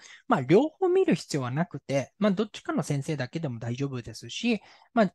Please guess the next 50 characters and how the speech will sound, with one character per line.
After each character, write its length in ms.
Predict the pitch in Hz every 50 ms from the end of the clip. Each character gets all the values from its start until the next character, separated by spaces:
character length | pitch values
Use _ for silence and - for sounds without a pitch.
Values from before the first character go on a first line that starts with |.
| _ -
お 80 | 202
時 120 | 196 220 -
間 200 | - 285 202 -
と 80 | 160
か 120 | - - 147
ね、 240 | 160 208 - _ _ _ _ _ _ _ _ -
え 600 | - 143 135 127 127 127 127 127 123 123 123 123 - 147
ー、 20 |
よ 100 | 185 214
り 200 | 220 226 190 -
精 220 | - - - 262 226
度 100 | 180 143
を 60 | 139
高 220 | - 135 - 170
め 100 | 196 220
た 100 | - -
い 80 | 311 -
と 60 | -
い 20 | 190
う 40 |
こ 80 | 185 185
と 100 | 185 208
で 100 | 196 233
あ 40 | 262
れ 80 | 277
ば、 80 | 240 156
両 160 | 139 135 131
方 160 | - - 127
見 140 | 120 127 127
て 80 | - 131
い 80 | 123
た 80 | - 180
だ 120 | - -
く、 120 | _ - _ -
な 100 | - 226
ん 40 | 233
て 80 | - -
こ 100 | 294 294
と 120 | - 320
が 140 | 277 - -
可 120 | - - 127
能 120 | 113 110
で 80 | 110 131
ご 100 | 143 131
ざ 100 | - -
い 40 | 120
ま 120 | 120 -
す。 180 | - - - _ _ _ _ _ _ _ _ _ _ _ _ _ _ _ _ _ _ _ _ _ _ _ _ _ _ _ _ _ _ _ _
は 100 | - 180
い。 120 | 180 _